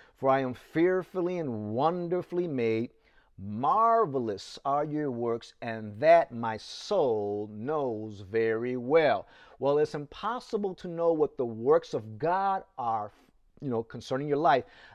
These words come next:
unless you hear about what they are within your soul.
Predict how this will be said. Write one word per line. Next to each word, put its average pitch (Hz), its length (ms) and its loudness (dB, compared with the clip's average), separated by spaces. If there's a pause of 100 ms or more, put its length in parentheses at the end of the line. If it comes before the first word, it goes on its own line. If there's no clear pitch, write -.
unless 143 460 -4 (200)
you 160 280 -4
hear 196 800 -4
about 127 460 -4
what 127 260 -2
they 123 160 -4
are 117 240 -4 (240)
within 156 640 -2
your 160 180 0
soul. 170 640 2